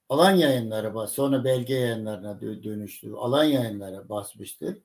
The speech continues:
İlahiler kitabı Gülten Akın'ın şiirinin doruklarından biri olduğu kadar dönem şiiri ve yani dönem filmi deriz ya biz, dönem şarkısı, dönem filmi,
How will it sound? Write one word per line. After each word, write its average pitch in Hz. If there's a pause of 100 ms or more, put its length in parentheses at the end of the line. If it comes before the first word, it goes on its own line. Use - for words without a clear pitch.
(460)
İlahiler 175
kitabı 151
Gülten 139
Akın'ın 175
şiirinin 151 (760)
doruklarından 156
biri 151
olduğu 131
kadar 170 (2000)
dönem 185
şiiri 139
ve 139
yani 147
dönem 139
filmi 139
deriz 160
ya 123
biz, 107
dönem 127
şarkısı, 120
dönem 123
filmi, 120